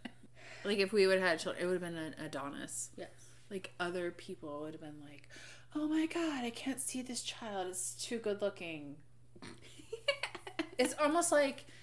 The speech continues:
Speaker 1: Daniel Tosh did it, like, as a, as a joke. Like, if
Speaker 2: Yeah.
Speaker 1: Brad Pitt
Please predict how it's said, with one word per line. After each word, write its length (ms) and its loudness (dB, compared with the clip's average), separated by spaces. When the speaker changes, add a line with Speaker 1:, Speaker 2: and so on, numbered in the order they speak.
Speaker 1:
Daniel 300 6
Tosh 300 4
did 120 4
it, 220 4
like, 200 0
as 200 0
a, 340 2
as 120 0
a 80 2
joke. 460 0
Like, 200 0
if 100 -2
Speaker 2:
Yeah. 160 4
Speaker 1:
Brad 320 6
Pitt 340 2